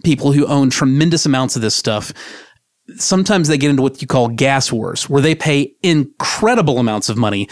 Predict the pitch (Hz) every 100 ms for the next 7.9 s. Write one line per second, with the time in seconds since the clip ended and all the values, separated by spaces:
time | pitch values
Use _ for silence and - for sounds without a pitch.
0 | - - - 156 170 - 165 220 151 131
1 | 117 135 113 117 113 - 117 120 131 117
2 | 117 - 156 170 139 123 - 131 226 240
3 | 131 - - - - - _ _ _ _
4 | _ _ _ - 180 165 208 240 220 202
5 | 165 175 196 185 151 175 151 135 220 185
6 | 156 156 135 151 143 131 147 127 123 160
7 | 131 147 143 135 123 117 127 147